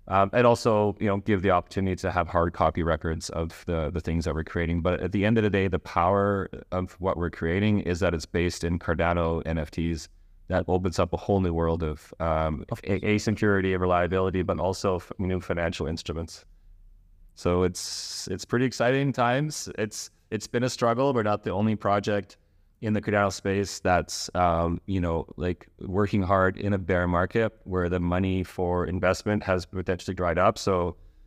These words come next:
Speaker 1: um, or at least been put on hold.
Speaker 2: Mm-hmm.
Speaker 1: And, um, but we're still working hard very much right now. We're, we have been pursuing, like, a venture capitalist, uh, investment route f-, for our case, and we're looking at other kind of financing options.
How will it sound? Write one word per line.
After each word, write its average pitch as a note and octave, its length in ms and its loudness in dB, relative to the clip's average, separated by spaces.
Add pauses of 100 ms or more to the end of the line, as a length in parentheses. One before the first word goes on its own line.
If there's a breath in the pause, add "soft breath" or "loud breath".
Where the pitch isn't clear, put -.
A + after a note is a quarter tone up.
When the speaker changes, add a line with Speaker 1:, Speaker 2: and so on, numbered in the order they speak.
(180)
Speaker 1:
um, F2 360 2
or F2+ 140 0
at F2 80 -2
least G2 320 -2
been F2+ 240 0
put G2+ 140 0
on F#2 120 2
hold. F#2 380 -2 (240)
Speaker 2:
Mm-hmm. A2+ 320 0
Speaker 1:
And, F#2+ 480 0
um, F#2+ 540 2 (680)
but G2 160 0
we're G2 120 0
still A#2 220 2
working G#2 260 2
hard G2 340 4
very G2 160 2
much F#2+ 260 -2
right E2+ 100 -2
now. F#2 200 2
We're, G2 140 2
we F#2 200 -2 (100)
have F#2 200 0
been G2+ 120 2
pursuing, F#2+ 480 0
like, F2+ 260 -2
a D#2+ 40 -4
venture F#2 300 -2
capitalist, F2+ 840 -2
uh, F2+ 60 -2
investment F2 520 -2
route F2 300 -2
f-, F2 140 -2
for F2 100 -2
our F2+ 100 0
case, F#2+ 380 -2
and F#2 100 -2
we're F2+ 80 0
looking F2+ 240 0
at E2+ 60 2
other F2+ 160 0
kind F2+ 160 0
of E2+ 80 -2
financing F2 440 -2
options. G2+ 460 -4